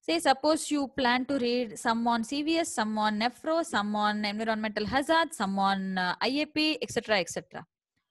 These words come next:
And you have already marked down time. Say six thirty to seven thirty A M, I want to finish this. Seven thirty to eight thirty, I want to finish this. That's well and good. But suppose, say, morning you're getting up and you're not in the mood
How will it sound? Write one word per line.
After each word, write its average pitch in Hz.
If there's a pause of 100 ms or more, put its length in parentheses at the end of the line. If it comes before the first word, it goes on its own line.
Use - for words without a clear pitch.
(200)
And 254
you 294
have 269
already 277
marked 269
down 262
time. 180
Say 240
six -
thirty 262
to 240
seven 240
thirty 233
A 233
M, 240
I 214
want 208
to 240
finish 196
this. 190
Seven 220
thirty 233
to -
eight 214
thirty, 214
I 196
want 190
to 214
finish 175
this. - (540)
That's -
well 214
and 208
good. 190 (680)
But 240 (520)
suppose, 330
say, 349
morning 294
you're 311
getting 240
up 277
and 247
you're 220
not 208
in 339
the 311
mood 254